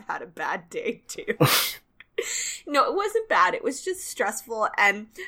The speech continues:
I will admit to the fact that I'm one of those people where, like, when shit's on the wire, I do very well. And I love it so goddamn much.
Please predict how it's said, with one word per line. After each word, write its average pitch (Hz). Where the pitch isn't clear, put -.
I 220
will 285
admit 262
to -
the 311
fact 185
that -
I'm 202
one 196
of 196
those 220
people 226
where, 226
like, 175
when 254
shit's 240
on 269
the 247
wire, 202
I 196
do 196
very 175
well. 165
And 202
I 165
love 170
it 180
so 180
goddamn 156
much. 165